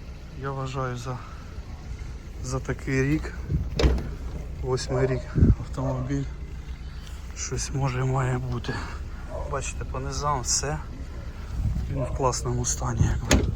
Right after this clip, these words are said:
Дріжджі по ньому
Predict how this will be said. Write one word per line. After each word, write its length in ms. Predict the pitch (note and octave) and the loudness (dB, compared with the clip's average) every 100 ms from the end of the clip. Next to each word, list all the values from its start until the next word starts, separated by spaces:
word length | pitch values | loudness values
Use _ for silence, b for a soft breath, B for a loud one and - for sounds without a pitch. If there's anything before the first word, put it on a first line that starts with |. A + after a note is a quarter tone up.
| - - - - - - - - - - - - - C#3+ | 0 -2 -4 -4 -6 -4 -4 -6 -2 0 0 -2 -2 0
Дріжджі 480 | C3+ C3 C#3 F3+ - - - - - - - - - - - - - - - - - - - - - - - B B - | 2 4 4 2 2 -2 -2 -4 -4 -4 -4 -4 -4 -4 -4 -4 -4 -4 -4 -4 -4 -4 -2 -2 -2 -2 -2 B B -2
по 80 | C3 | 0
ньому 360 | C#3 D3 C#3 | 0 0 0